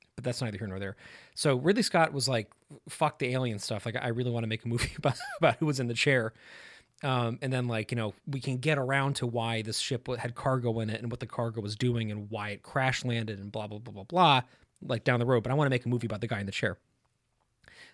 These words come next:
Um, and then, of course, as soon as it becomes an alien movie, that push and pull starts going again, right? And these elements start coming in, like, how much alien should we put into it?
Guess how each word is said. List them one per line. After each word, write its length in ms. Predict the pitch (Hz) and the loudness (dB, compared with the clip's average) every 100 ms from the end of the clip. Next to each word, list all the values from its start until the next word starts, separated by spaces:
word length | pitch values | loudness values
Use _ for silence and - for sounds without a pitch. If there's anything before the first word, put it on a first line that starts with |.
| - | -6
Um, 240 | 135 127 147 | 0 0 0
and 120 | 135 | 0
then, 100 | 131 | 0
of 80 | 127 | 0
course, 260 | 147 131 | -2 0
as 100 | 127 | 0
soon 400 | - 147 139 131 - | 0 0 0 0 -2
as 420 | 123 117 113 - | -2 0 -2 -4
it 160 | 120 _ - | -6 _ -8
becomes 460 | 113 - 139 127 | -6 -2 -2 -2
an 60 | 110 | -2
alien 380 | 120 165 117 107 | -4 -2 -4 -4
movie, 400 | 104 101 98 - _ _ _ - | -8 -8 -10 -12 _ _ _ -2
that 160 | 117 | -2
push 220 | - 127 | 0 -2
and 100 | 120 | -2
pull 160 | - 123 | -2 -4
starts 320 | - 107 - | -4 -6 -8
going 440 | - 127 123 110 107 _ - | -6 -4 -2 -4 -8 _ -18
again, 280 | - 85 98 | -14 -14 -12
right? 240 | 110 113 - | -8 -8 -8
And 180 | 123 113 | -6 -4
these 140 | 110 | -4
elements 400 | 123 127 120 113 | -2 -2 0 -2
start 180 | - 104 | -4 -4
coming 240 | - 110 113 | -6 -4 -4
in, 80 | 104 | -6
like, 140 | 101 | -6
how 120 | 113 | -6
much 260 | 110 110 - | -4 -6 -8
alien 320 | 113 107 104 | -8 -8 -8
should 200 | 101 107 | -8 -8
we 60 | 98 | -10
put 220 | - - | -8 -4
into 260 | 175 165 156 | -2 0 0
it? 180 | 147 | 0